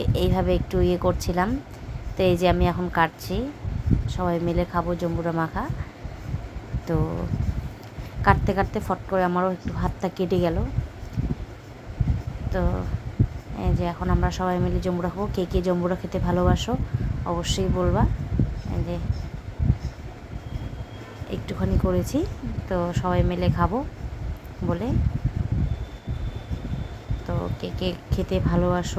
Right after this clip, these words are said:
অবশ্যই বলবে। তো আমার তো খুবই ভালো লাগে, সবারই খুবই ভালো লাগে। তো বাপের বাড়িতে গেছিলাম দুই দিনের জন্য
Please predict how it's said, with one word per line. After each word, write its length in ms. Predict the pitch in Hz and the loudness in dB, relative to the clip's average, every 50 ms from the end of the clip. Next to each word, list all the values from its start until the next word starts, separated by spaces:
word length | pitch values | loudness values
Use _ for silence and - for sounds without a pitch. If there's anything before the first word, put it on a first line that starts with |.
| 180 170 | 0 0
অবশ্যই 500 | 165 170 175 165 - - - 196 196 190 180 175 | 0 0 -2 -2 0 2 2 2 2 2 0 0
বলবে। 300 | 180 180 180 175 190 226 269 311 - - - - - - - - - - - - - - - - - - - - - - - - - - - - - - - - - - - | 0 0 0 0 -2 0 0 0 0 0 0 -2 -2 -2 -4 -12 -14 -14 -12 -14 -14 -14 -14 -12 -12 -12 -12 -10 -12 -10 -6 -2 0 0 0 -2 -6 -12 -16 -16 -12 -8 -2
তো 120 | 180 170 165 170 - 180 | -2 0 0 2 2 2
আমার 160 | 180 180 180 - | 2 2 2 2
তো 40 | - 196 - | 2 2 2
খুবই 180 | - 190 196 190 180 | 2 2 2 2 4
ভালো 160 | 185 185 185 180 180 | 4 6 6 6 6
লাগে, 200 | 175 165 165 180 220 - - - - - - - - - - - - - - - - - - - - - - - - - - - - - | 4 4 4 2 2 0 -2 -4 -8 -10 -6 -4 -2 0 0 0 0 -2 -4 -4 -6 0 0 2 2 2 0 -2 -2 -2 -2 0 2 4
সবারই 280 | - 185 180 180 175 175 - | 4 4 4 4 0 0 0
খুবই 180 | 190 185 185 180 180 | 0 0 2 2 2
ভালো 140 | 180 170 160 165 | 2 2 2 2
লাগে। 180 | 165 160 185 220 269 - - - - - - - - - - - - - - - - - - | 0 0 0 0 0 0 2 0 0 -2 -6 -12 -6 -6 -4 -4 -2 -4 -6 -6 -6 -8 -2
তো 60 | 175 170 170 170 | 0 2 4 6
বাপের 200 | 175 175 170 180 180 | 6 4 4 4 2
বাড়িতে 220 | 180 175 175 175 180 170 175 | 4 2 4 4 4 4 4
গেছিলাম 360 | 175 170 - 180 180 190 214 220 240 240 226 - - 196 | 4 2 2 0 0 0 0 -2 -4 -4 -6 -6 -4 -2
দুই 120 | 185 180 175 175 | -2 0 0 2
দিনের 200 | 180 175 175 175 | 2 2 2 2
জন্য 140 | 175 175 180 | 2 0 0